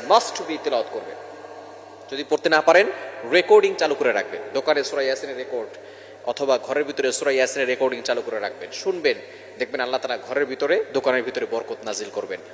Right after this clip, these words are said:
অভাব দূর করে দিবেন। নাম্বার টু, দ্বিতীয় নাম্বার হচ্ছে জোহরের নামাজের পরে আপনি সূরা ফাতাহ তেলাওয়াত করবেন। "ইন্না ফাতাহনা লাকা ফাতহাম মুবিনা",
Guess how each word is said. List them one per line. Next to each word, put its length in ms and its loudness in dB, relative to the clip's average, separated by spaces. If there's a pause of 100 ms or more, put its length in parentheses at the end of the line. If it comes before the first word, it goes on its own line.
অভাব 380 2
দূর 180 -4
করে 140 -4
দিবেন। 220 -14 (460)
নাম্বার 340 8
টু, 120 6
দ্বিতীয় 240 2
নাম্বার 220 4
হচ্ছে 280 2
জোহরের 380 6
নামাজের 400 2
পরে 300 8 (360)
আপনি 260 2
সূরা 300 6
ফাতাহ 340 6 (160)
তেলাওয়াত 260 0
করবেন। 260 -4 (100)
"ইন্না 600 4
ফাতাহনা 720 4
লাকা 340 8
ফাতহাম 480 6
মুবিনা", 800 8